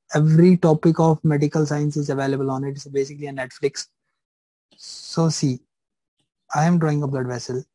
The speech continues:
Now I draw this blood vessel and I am putting,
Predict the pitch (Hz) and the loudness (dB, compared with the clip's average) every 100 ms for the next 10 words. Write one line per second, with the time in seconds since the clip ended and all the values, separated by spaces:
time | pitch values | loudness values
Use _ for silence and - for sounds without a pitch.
0 | _ _ _ _ _ _ _ _ 147 143 | _ _ _ _ _ _ _ _ -4 -2
1 | 151 156 151 143 135 139 135 127 123 117 | 0 0 -2 -4 -6 -10 -8 -6 -6 -6
2 | 123 131 - _ _ _ _ _ _ _ | -6 -6 -8 _ _ _ _ _ _ _
3 | _ _ _ - 143 139 147 170 160 147 | _ _ _ -6 0 2 4 4 4 2
4 | 135 131 151 | 0 -4 -6